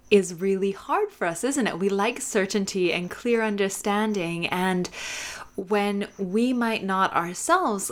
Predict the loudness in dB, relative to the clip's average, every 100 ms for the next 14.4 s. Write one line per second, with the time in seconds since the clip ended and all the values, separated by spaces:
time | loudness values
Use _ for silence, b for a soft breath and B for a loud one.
0 | -8 -4 -2 0 0 2 2 2 0 2
1 | 2 0 -2 -2 -4 -2 -2 0 2 0
2 | -4 -6 -6 -8 B B B 2 2 0
3 | -4 0 0 0 -6 -4 0 0 0 -2
4 | -4 -6 -2 0 0 0 -2 -2 -2 -2
5 | 0 2 2 0 0 2 0 0 0 0
6 | 2 0 -2 -2 -2 0 0 0 0 2
7 | 2 0 -2 -4 B B -6 -2 0 0
8 | -2 -2 -4 -2 2 0 2 0 0 0
9 | 0 0 0 2 2 2 0 0 0 0
10 | 0 2 0 0 -4 -4 0 0 0 0
11 | 0 0 0 0 2 2 0 0 0 0
12 | 0 0 -2 B B B B -2 0 2
13 | 0 0 0 -2 -4 0 2 2 -2 -4
14 | -2 0 2 0